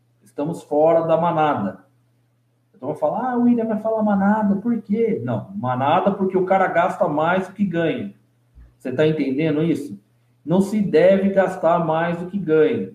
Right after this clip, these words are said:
Pelo amor de Deus, tem gente aqui que tá devendo, que quer entrar na Bolsa de Valores? Arruma a vida primeiro pra depois entrar na Bolsa de Valores. Entendeu? Então, é bem por aí a coisa. Deixa eu ver o que que a Valéria tá perguntando. Muito bacana destacar o foco na receita.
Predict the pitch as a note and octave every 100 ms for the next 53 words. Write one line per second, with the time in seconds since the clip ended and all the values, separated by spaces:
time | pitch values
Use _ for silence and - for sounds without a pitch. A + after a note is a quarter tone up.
0 | - D3 D3+ D3 F3+ F3+ E3 C#3+ C#3 -
1 | D3 D#3 E3+ E3+ D3+ - - C3+ C3+ C#3
2 | B2 C3+ C#3+ C#3+ C#3+ C3+ A#2+ C3 C#3+ C3
3 | B2 B2+ A#2+ A#2 A2+ C3 D3+ - - _
4 | _ _ - B2 C3 F3+ G#3 F#3 G3 F#3+
5 | F#3 F3 F3 E3+ E3 D#3 D#3 E3 F3 G3
6 | F3+ F3+ F3+ E3+ E3+ E3+ F3 F3 E3 C3
7 | G2+ - _ _ _ _ _ _ _ _
8 | _ G#2+ G#2 G2 B2+ F#3+ - - _ -
9 | B2 D3 E3 D3+ E3 G3 G3+ F#3 F#3+ -
10 | C#3 A2 - - _ _ _ _ _ _
11 | _ _ _ _ - D3 D3+ C#3 - -
12 | E3 C#3 C3 B2+ - A#2+ B2 D3+ C#3+ F#3+
13 | F#3 F3+ E3+ D#3+ E3 F3+ F3+ F3+ E3+ -
14 | D3+ - C#3+ D3+ D3 - D3 D3 C#3+ C#3
15 | B2 B2 C3 D#3 D#3 D3+